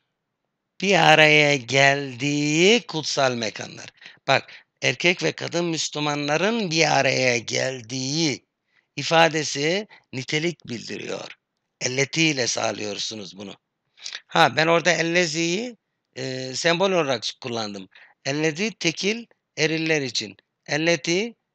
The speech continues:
tekil dişiller için ya da akılsız çoğulları nitelemekte kullanılır. Burada el emekin akılsız çoğuldur.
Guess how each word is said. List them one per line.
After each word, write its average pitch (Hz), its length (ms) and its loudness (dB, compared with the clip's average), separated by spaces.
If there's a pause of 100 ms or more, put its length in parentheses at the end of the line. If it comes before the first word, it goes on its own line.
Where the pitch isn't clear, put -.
(160)
tekil 214 460 -4 (300)
dişiller 151 480 0
için 202 320 -4
ya 160 220 -2
da 208 200 0 (340)
akılsız 196 1000 -2
çoğulları 147 1080 0
nitelemekte 131 1160 -6 (120)
kullanılır. 117 480 -8 (440)
Burada 170 200 2
el 156 200 2
emekin 180 640 2
akılsız 170 500 -4
çoğuldur. 113 480 -4